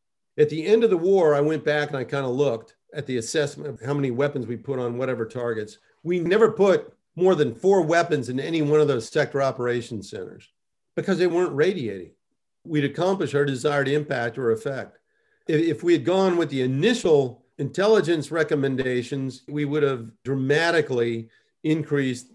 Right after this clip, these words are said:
the demand on the number of weapons and aircraft. But because we used an effects-based approach,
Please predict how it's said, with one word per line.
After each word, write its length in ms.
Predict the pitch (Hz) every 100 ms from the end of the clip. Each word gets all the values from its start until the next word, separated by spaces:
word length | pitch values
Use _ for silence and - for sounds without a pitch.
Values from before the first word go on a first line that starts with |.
| 139
the 140 | 127
demand 440 | 117 123 131 135
on 100 | 131
the 80 | 123
number 280 | 120 123 113
of 100 | 107
weapons 400 | 117 113 113 98
and 100 | 101
aircraft. 500 | 104 95 - 107 98
But 160 | 160 147
because 320 | 151 165 139
we 100 | 156
used 260 | 156 147
an 60 | 139
effects-based 640 | 123 156 151 - 143 127
approach, 560 | 139 - 143 139 123 -